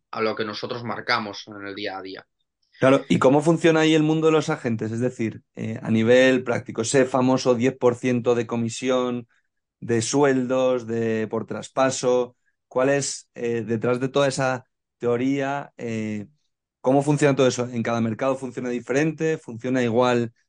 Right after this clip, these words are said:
Speaker 2: eh, en todos los países? ¿Depende de la, de la, digamos, de la operación?
Speaker 1: A ver, yo siempre digo que, eh,
Speaker 2: <laughs>
Speaker 1: yo creo que aplicado a cualquier sector de la vida,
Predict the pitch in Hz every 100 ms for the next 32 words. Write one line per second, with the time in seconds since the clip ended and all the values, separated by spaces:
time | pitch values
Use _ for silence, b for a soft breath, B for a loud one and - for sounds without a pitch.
0 | _ _ - 120 113 113 110 110 110 _
1 | - 123 120 120 113 - 123 165 - 156
2 | 156 147 - - 110 117 120 113 110 107
3 | 104 - 107 107 104 104 104 - - 110
4 | 110 110 104 107 107 104 101 98 107 -
5 | 135 147 160 165 - _ _ _ _ _
6 | _ _ B _ 131 147 127 - - 147
7 | 160 170 170 180 180 175 147 135 - _
8 | - 127 123 120 117 110 107 101 - 104
9 | - _ _ _ 120 156 165 160 139 131
10 | 123 120 143 139 127 120 131 110 139 -
11 | 135 120 113 107 135 120 104